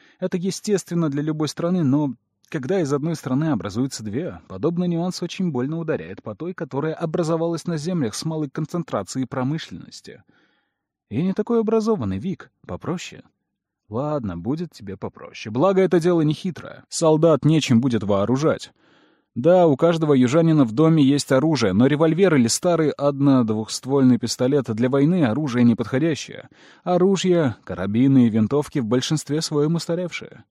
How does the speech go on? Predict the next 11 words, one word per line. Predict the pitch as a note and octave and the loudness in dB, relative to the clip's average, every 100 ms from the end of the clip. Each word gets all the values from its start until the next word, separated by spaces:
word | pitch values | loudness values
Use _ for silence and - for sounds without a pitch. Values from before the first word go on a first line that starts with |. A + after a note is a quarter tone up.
| _ _ _ _ _ | _ _ _ _ _
Хороши | - G3+ G3 A#3 | -2 0 0 0
для | G#3 G3+ | 2 2
охоты | F3+ A3 F#3+ B2+ | 2 0 0 0
и | |
поддержания | G2+ G#2+ A2+ A2 D3+ D#3+ D3 | 0 -2 0 0 2 2 2
порядка, | D#3 D#3+ E3 E3 | 2 0 -2 0
но | D#3 | 2
не | D#3 | 2
в | D3+ | 0
условиях | D3+ E3 D#3 C#3 - | -2 -2 0 -2 0
войны. | C#3+ D#3 F#2+ | 0 0 -2